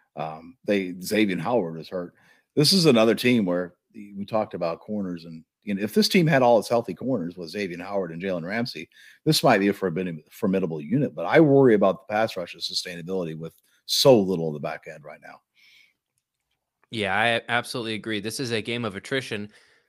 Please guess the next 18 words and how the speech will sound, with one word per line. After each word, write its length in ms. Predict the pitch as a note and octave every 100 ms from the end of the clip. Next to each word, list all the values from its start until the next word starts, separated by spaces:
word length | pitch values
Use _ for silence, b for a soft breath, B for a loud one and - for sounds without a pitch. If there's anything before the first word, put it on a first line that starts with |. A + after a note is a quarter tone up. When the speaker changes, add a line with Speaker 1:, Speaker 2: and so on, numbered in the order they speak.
| b b _
Speaker 2:
Perhaps 380 | - F3+ A#3 -
maybe 220 | G3+ G3
they 100 | F3
just 220 | D3+ D3+ D3+
don't 180 | A#2+
care 380 | - A#2 A#2 B2+ B2
because 300 | - A2+ -
they 160 | A2
figure, 380 | - A2+ G#2 G2+
"What 200 | F#2 G#2
the 80 | G2
heck, 360 | G2+ G#2+ _
we'll 80 | G#2
just 240 | F#2+ G2 -
outscore 500 | F#2+ - - G2 G2
you 160 | G2
anyways." 560 | F2+ G2 G2+ G#2 G#2
<laughs> 60 | -